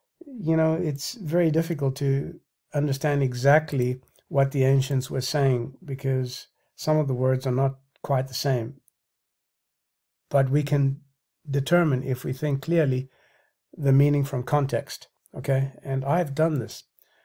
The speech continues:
And I've done this all in my, uh, free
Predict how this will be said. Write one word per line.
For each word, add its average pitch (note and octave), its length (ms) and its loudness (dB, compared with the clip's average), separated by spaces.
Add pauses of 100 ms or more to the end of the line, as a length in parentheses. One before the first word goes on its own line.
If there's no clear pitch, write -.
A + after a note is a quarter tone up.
(220)
And C3 140 -2
I've C3 180 2
done D#3+ 220 4
this D#3 180 2
all D3+ 540 2 (480)
in C3 200 0
my, C3 520 0 (1000)
uh, C3+ 160 -2
free F3 540 4